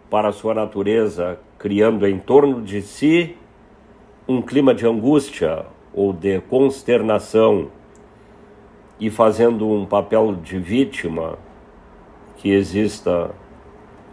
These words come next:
a compaixão. Quem conhece o espiritualismo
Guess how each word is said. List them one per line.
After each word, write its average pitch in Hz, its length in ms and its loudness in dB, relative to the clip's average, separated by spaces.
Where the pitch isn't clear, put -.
a 87 100 -6
compaixão. 85 800 0
Quem 170 240 4
conhece 156 920 4
o 104 40 -6
espiritualismo 107 1120 2